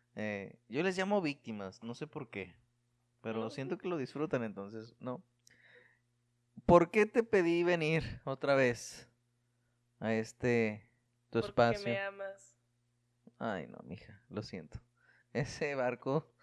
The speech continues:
Speaker 1: se fue hace mucho, güey. Eh, no, eh, mucha gente ha preguntado qué pasó contigo,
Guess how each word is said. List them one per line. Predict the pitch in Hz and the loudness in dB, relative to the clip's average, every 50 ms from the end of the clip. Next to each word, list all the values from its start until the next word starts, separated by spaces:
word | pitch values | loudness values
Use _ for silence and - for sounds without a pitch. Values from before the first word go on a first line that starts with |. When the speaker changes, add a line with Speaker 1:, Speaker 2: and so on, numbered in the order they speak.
| - - - _ | -20 -20 -20 _
Speaker 1:
se | _ - - 127 127 | _ -12 -10 -6 -2
fue | - - 131 | -2 -2 -2
hace | 120 135 131 - 202 202 | -2 -4 -4 -2 -2 -2
mucho, | 214 160 123 113 110 - 117 98 | -2 -2 -4 -4 -4 -4 -6 -4
güey. | 92 95 98 101 - _ _ - - - - _ - | -4 -4 -8 -8 -10 _ _ -20 -20 -20 -12 _ 2
Eh, | 123 127 131 131 135 131 131 127 127 120 127 | 4 4 6 6 6 6 6 6 4 2 4
no, | 143 165 170 175 170 160 151 139 | 6 6 8 8 8 8 6 4
eh, | - 127 127 - _ _ _ _ _ _ _ _ - | 2 -2 -6 -8 _ _ _ _ _ _ _ _ -8
mucha | 151 160 170 - - 214 | -4 -4 -4 -2 -2 -2
gente | 190 185 170 160 165 | -2 -2 0 0 -2
ha | 170 | 0
preguntado | - 156 147 135 117 - 107 110 113 110 101 - | 0 -2 -2 -2 -4 -6 -4 -4 -4 -4 -6 -6
qué | - 120 | -8 -6
pasó | - - 120 117 123 117 | -4 -4 -4 -4 -4 -8
contigo, | - 120 113 101 - 98 90 67 | -8 -10 -10 -8 -8 -8 -8 -8